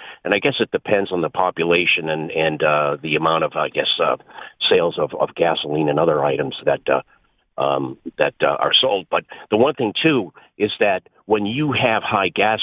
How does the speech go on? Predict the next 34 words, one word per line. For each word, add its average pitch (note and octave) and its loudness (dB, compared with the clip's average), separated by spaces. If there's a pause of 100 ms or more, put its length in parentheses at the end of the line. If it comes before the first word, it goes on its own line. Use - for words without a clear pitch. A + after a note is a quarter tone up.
prices, F2+ -2
it F#2 -6
actually F#2+ -2
squeezes, G#2 0
and E2 0
I'm D#2 0
sure E2+ -4
you D#2 -4
probably C#2+ 0
already C#2 0
know E2+ 4
this, D2+ -2 (380)
the - 0
profit B2 0
margin F2 0
of D#2 0
the D#2 -4
guy F2 2
actually E2+ 0
that D2+ 0
owns D2+ 2
the - -8
gas F2 0
station. C#2 -4 (400)
You F2 0
know, D#2+ 4
they're G#2 2
not G#2+ 0
raking G2 0
in F2 2
all F2+ 4
this D2+ -10 (100)
money F#2 0
that D2+ -4